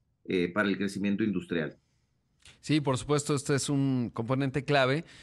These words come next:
Speaker 2: y, y sobre todo lo que mencionas que hay otro aspecto que es, eh, las aduanas, ¿no? La agilidad de las mismas
Speaker 1: Sí.
Speaker 2: y la logística para los cruces, que ahora estamos viendo justamente los problemas en Texas, eh, la semana pasada ya en el puente de Colombia,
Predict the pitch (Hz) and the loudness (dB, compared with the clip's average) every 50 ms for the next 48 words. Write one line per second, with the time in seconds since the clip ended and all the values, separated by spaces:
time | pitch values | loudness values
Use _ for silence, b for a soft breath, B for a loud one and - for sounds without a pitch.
0 | B B B B - 117 123 123 123 120 - - - 131 120 107 - 127 127 135 | B B B B -2 0 2 2 2 0 -2 -2 -2 -2 0 2 2 2 2 2
1 | 127 - 196 214 214 180 - 160 143 131 120 - 160 175 175 165 - - 151 139 | 2 2 2 2 2 0 0 0 0 2 2 2 2 2 2 0 0 0 0 0
2 | 123 - - - 139 151 160 165 156 156 160 156 147 139 139 131 120 113 113 - | 0 0 0 0 2 2 2 0 0 0 0 2 2 2 2 2 2 0 -2 0
3 | - 151 143 139 - - 143 123 - 135 127 127 131 139 - - - - b b | 0 0 0 0 -2 -6 -6 -4 -2 -2 0 0 0 0 -2 -4 -6 -6 b b
4 | b b b b b - - 87 - - 120 117 117 113 - 120 120 131 139 139 | b b b b b -8 -8 -8 -4 0 2 2 2 2 2 2 2 4 2 2
5 | 135 127 107 - - - - 117 120 135 170 175 139 127 120 117 107 - - 120 | 2 0 -2 -4 -4 -6 -4 -2 -2 0 0 0 2 2 2 2 0 -2 -2 -4
6 | 113 113 113 123 131 139 135 131 120 107 113 123 127 127 131 139 156 190 - - | -2 0 2 2 2 2 2 0 0 0 0 0 0 0 0 0 0 0 0 0
7 | 98 B B B B B B B B - - 127 123 120 117 120 123 117 - 143 | 0 B B B B B B B B -6 -2 2 4 4 4 4 2 2 0 -2
8 | 139 - 156 139 - 143 131 - 131 120 113 110 107 107 107 107 104 - - - | 0 0 -2 0 0 -2 0 2 2 2 2 2 0 2 0 0 -2 -2 -6 -4
9 | - 139 139 139 - - 117 104 - - 117 113 117 131 127 - - 131 127 127 | -2 0 0 0 2 0 -2 -2 0 0 2 2 4 2 2 0 0 -2 0 0
10 | 117 117 127 127 123 123 117 - 120 - - 120 120 117 110 - 123 113 104 - | 0 0 0 0 0 0 -2 -4 -6 -4 -2 -2 -2 -2 -2 -2 -2 -2 -2 -4
11 | - 110 110 113 117 113 - - 104 95 - 131 131 123 - 131 123 120 - - | -4 -2 0 0 0 0 0 -2 -4 -2 0 0 0 0 0 -2 -2 -2 -2 -4
12 | - - - 98 101 98 90 - 50 - - 82 92 98 98 110 113 120 113 - | -6 -8 -8 -6 -6 -6 -6 -8 -12 -12 -8 -6 -6 -4 -2 -2 -2 -2 -2 -2
13 | 107 - 117 110 110 110 107 110 113 113 110 104 B B B B B B B B | -2 0 0 2 2 2 2 0 0 0 0 -4 B B B B B B B B
14 | - 101 104 101 98 98 - 117 110 - 113 104 - 101 98 104 117 123 123 123 | -4 -2 -2 -2 -2 -2 -2 -2 0 0 -2 -2 0 0 2 2 2 2 2 0
15 | 123 123 120 | 0 -2 -4